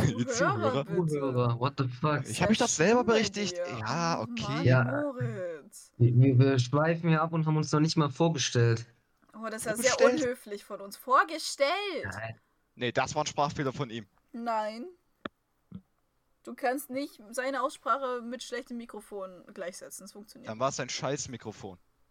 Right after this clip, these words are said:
Speaker 3: Ja, hä? Vor-,
Speaker 1: Schlechtes
Speaker 3: vorgestellt,
Speaker 1: Sound.
Speaker 3: was ist an vorgestellt so
Speaker 2: Nein,
Speaker 3: falsch?
Speaker 2: er hat vorbestellt verstanden.
Speaker 3: Oh, ja, okay,
Speaker 2: Tom,
Speaker 3: dann
Speaker 2: wann
Speaker 3: war's
Speaker 2: hast du
Speaker 3: mein Mikro.
Speaker 2: Geburtstag?
Speaker 3: Muss man da, äh,
Speaker 1: Zwanzigster neunter.
Speaker 3: okay, zwanzigster neunter.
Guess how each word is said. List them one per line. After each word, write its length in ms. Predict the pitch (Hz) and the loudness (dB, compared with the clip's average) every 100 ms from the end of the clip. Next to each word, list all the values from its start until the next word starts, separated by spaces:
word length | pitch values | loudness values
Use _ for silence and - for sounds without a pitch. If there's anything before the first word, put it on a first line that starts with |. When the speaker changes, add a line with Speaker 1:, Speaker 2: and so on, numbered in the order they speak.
| _ _ | _ _
Speaker 3:
Ja, 100 | 147 | -4
hä? 100 | 147 151 170 _ - | -4 -4 -12 _ 0
Vor-, 140 | 180 | 2
Speaker 1:
Schlechtes 140 | 135 131 | 2 2
Speaker 3:
vorgestellt, 440 | 180 180 175 165 151 | 0 2 0 2 2
Speaker 1:
Sound. 60 | 139 | 0
Speaker 3:
was 100 | 151 | -4
ist 120 | 151 | 0
an 140 | 147 | 0
vorgestellt 580 | 147 170 165 - 147 143 | 2 2 2 2 0 2
so 160 | 123 143 | 4 4
Speaker 2:
Nein, 80 | 135 | 4
Speaker 3:
falsch? 440 | 127 277 294 127 | 6 6 6 2
Speaker 2:
er 100 | 277 | 6
hat 120 | 285 | 6
vorbestellt 1040 | 277 - 302 302 254 254 - - 294 294 - | 6 0 4 4 2 -4 0 4 6 4 0
verstanden. 840 | 208 - - 165 156 - - - _ | -8 -8 -10 -12 -12 -18 -20 -20 _
Speaker 3:
Oh, 600 | 123 135 143 139 131 117 113 - - - | 2 4 4 4 2 0 -6 -20 -12 -2
ja, 180 | 120 123 | -2 -2
okay, 300 | - 131 120 | 0 2 4
Speaker 2:
Tom, 60 | - | 6
Speaker 3:
dann 220 | 349 - | 6 6
Speaker 2:
wann 100 | 330 | 6
Speaker 3:
war's 80 | - | 4
Speaker 2:
hast 80 | - | 4
du 40 | |
Speaker 3:
mein 120 | 123 | 6
Mikro. 100 | - 381 403 | 8 6 2
Speaker 2:
Geburtstag? 520 | - 110 107 415 - 247 233 - 247 240 - _ _ _ _ _ _ _ - | 0 0 0 -4 -8 -18 -18 -20 -18 -18 -20 _ _ _ _ _ _ _ -4
Speaker 3:
Muss 180 | 120 117 | -2 2
man 160 | 139 131 | 2 2
da, 60 | 131 127 | 2 0
äh, 40 | 127 | -2
Speaker 1:
Zwanzigster 160 | 127 | 0
neunter. 20 | 151 | 0
Speaker 3:
okay, 260 | 147 165 143 | 2 2 2
zwanzigster 580 | - 151 147 147 - 135 | 0 0 0 0 -2 2
neunter. 560 | 127 123 120 120 110 | 4 4 4 4 2